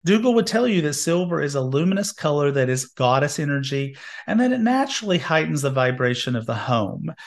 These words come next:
Silver light helps us to grow a safe and sacred space and is directly connected to intuition and the glow of the moon.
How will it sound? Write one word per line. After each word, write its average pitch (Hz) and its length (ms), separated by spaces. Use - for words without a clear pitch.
Silver 208 640
light 147 560
helps 160 420
us 151 260
to 143 140
grow 139 520
a 123 60
safe 139 480
and 139 180
sacred 117 460
space - 640
and 127 120
is 120 120
directly 127 520
connected 165 480
to - 120
intuition 196 680
and 170 180
the 170 60
glow 135 680
of 117 220
the 113 80
moon. 110 600